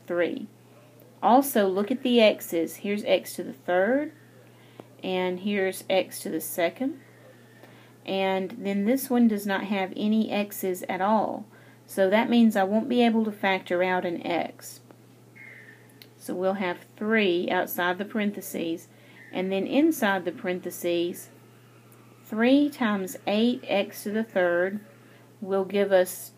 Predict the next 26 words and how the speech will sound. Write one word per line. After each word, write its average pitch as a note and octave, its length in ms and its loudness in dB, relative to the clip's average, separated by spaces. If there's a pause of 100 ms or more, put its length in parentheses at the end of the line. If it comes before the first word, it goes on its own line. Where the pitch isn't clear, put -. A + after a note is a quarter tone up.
twenty-four G#3 560 0
x - 220 0
to F3+ 60 -6
the F3 100 -6
third. E3 460 -2 (880)
Then G3 240 -2
here, A3 400 2
three G3+ 300 -2
times F#3 560 -4
five G#3+ 420 2
x A3+ 260 -2
squared F3+ 680 0 (760)
will F3+ 140 -4
make F#3 260 -2
that F3+ 180 -2
middle F3+ 240 -2
term, E3+ 520 -6 (600)
and F3 240 -8
three G3+ 260 -2
times G#3 400 -2
eleven G3 680 2
will F3 100 -2
make F3 300 -4
that - 240 -6
third F3 320 0
term. - 380 -10